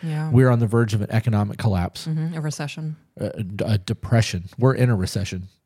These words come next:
Speaker 2: By definition, I know that I, I don't care what your political affiliation is. If you look up the definition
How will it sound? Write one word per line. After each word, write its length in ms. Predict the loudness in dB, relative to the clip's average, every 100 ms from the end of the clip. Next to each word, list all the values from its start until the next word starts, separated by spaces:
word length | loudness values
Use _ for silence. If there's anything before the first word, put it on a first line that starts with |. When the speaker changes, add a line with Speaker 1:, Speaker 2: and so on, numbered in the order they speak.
| 2
Speaker 2:
By 140 | 2
definition, 640 | 4 4 4 2 2 0
I 120 | 2 6
know 180 | 6
that 280 | 6 2 0 0
I, 180 | -2 -2 _ _ _ _ _ _ _
I 80 | 4
don't 140 | 4
care 140 | 2 0
what 100 | 0
your 80 | -2
political 560 | 2 4 4 2 -2 -4 -20 -2
affiliation 640 | 0 2 2 2 -2 -2
is. 260 | 0 0 -4 _ _ _ _ -4
If 100 | 2
you 140 | 4
look 240 | 6 6 4
up 100 | 0
the 80 | 2
definition 680 | 2 4 0 0 0 0